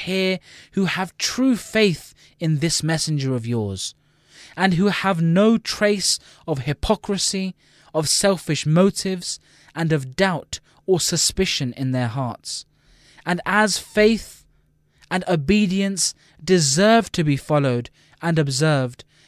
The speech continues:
they follow and observe it for your sake. And in their heart of hearts, they have already sacrificed their lives for you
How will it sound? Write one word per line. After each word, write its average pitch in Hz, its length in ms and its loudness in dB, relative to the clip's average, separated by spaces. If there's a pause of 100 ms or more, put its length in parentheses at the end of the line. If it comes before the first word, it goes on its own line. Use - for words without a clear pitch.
they 175 240 2
follow 190 600 2 (300)
and 170 160 0
observe 151 540 2
it 131 200 -6 (220)
for - 160 -2
your 156 320 2
sake. - 560 -4 (580)
And 185 220 0
in 214 220 2
their 202 220 4
heart 185 540 -4 (200)
of 156 240 -2
hearts, 185 540 -2 (380)
they 175 140 6
have 175 220 2
already 196 540 4
sacrificed 175 840 0
their 147 180 4
lives 143 440 2
for - 140 -4
you 127 420 0